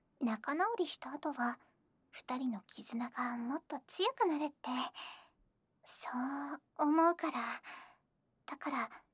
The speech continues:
何かあった時は、これからも遠慮しないで、全部教えて。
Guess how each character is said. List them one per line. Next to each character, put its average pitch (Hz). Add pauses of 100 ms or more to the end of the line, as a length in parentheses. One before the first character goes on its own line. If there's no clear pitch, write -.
(280)
何 359
か 269
あ 285
っ 302
た -
時 -
は、 247 (540)
こ 214
れ 208
か 247
ら 254
も 226
遠 226
慮 269
し 294
な 285
い 262
で、 269 (460)
全 311
部 269
教 220 (220)
え 311
て。 -